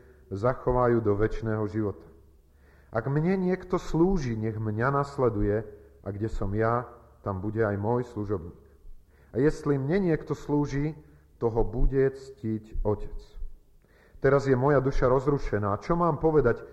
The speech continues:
Otče, vyprosti ma z tejto hodiny? Ale veď preto som prišiel k tejto hodine.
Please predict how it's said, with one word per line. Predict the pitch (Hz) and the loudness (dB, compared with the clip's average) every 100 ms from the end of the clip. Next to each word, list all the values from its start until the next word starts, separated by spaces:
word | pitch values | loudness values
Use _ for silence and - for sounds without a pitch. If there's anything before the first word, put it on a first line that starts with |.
| - - 151 | -20 0 0
Otče, | 156 - 151 117 | 0 0 0 2
vyprosti | 170 - 185 180 - 170 | -4 -2 -4 -4 -6 -2
ma | 165 | -2
z | 160 | -2
tejto | - 143 143 127 | -2 0 0 0
hodiny? | 131 139 143 160 - - - _ _ _ _ _ _ - - - | 0 0 -6 -8 -14 -20 -20 _ _ _ _ _ _ -20 -20 -4
Ale | 117 | 0
veď | 127 - - | 0 -2 0
preto | 175 - | 2 0
som | - 101 90 | -4 -4 -4
prišiel | 110 113 95 90 - | -6 -4 -4 -4 -4
k | 98 | -6
tejto | 98 92 | -4 -4
hodine. | 95 98 98 90 | -4 -4 -6 -8